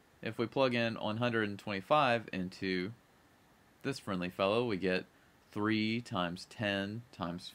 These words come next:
five, which is ultimately going to give us one hundred and fifty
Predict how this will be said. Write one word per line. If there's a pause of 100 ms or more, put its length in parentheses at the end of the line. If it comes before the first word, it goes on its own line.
five, (2250)
which
is
ultimately
going
to
give
us (340)
one
hundred
and
fifty